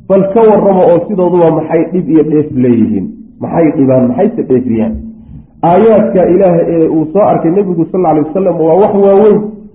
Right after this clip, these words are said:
Ee, bal ayagu maxay qiimo leeyihiin? Saasoo kaleeto way macnaha. Su-aashu waa ixtiqaar, macnaha waa la xaqiraya. "Afara'aytum", bal iiga warrama, "Allaata", bal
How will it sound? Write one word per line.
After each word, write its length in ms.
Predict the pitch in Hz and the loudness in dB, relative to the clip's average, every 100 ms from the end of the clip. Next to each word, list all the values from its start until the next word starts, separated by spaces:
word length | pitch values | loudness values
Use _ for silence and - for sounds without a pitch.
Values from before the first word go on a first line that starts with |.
| - | -8
Ee, 100 | - 185 | -4 0
bal 140 | 208 | 2
ayagu 300 | 208 233 208 | 2 2 2
maxay 260 | 208 208 196 | 0 0 -2
qiimo 320 | 190 185 175 | 0 2 2
leeyihiin? 380 | 170 131 104 - - | 2 2 0 -4 -8
Saasoo 320 | - 156 156 | -4 -2 -2
kaleeto 280 | 139 131 123 | -2 -2 -2
way 100 | 113 | -2
macnaha. 280 | 107 110 110 | -2 -4 -6
Su-aashu 400 | 123 180 185 208 196 - - - | -2 0 0 -2 -6 -14 -18 -4
waa 160 | 131 | -2
ixtiqaar, 480 | - - - - 160 123 | -2 -4 -10 -4 -2 -2
macnaha 280 | 131 139 135 | -2 0 0
waa 120 | 135 | 0
la 100 | 139 | -2
xaqiraya. 440 | 143 - 143 104 - - - - _ _ - - | -6 -4 -2 -2 -6 -14 -20 -20 _ _ -20 -6
"Afara'aytum", 680 | 170 185 196 202 220 220 208 196 | -4 0 0 2 0 -2 -4 -2
bal 140 | 185 | -2
iiga 200 | 190 196 | -2 -2
warrama, 300 | 196 190 185 | 0 0 0
"Allaata", 640 | 160 170 170 175 160 160 160 - - - _ _ _ _ _ | 0 0 0 0 0 0 -2 -4 -12 -20 _ _ _ _ _
bal 280 | 135 147 | -10 -4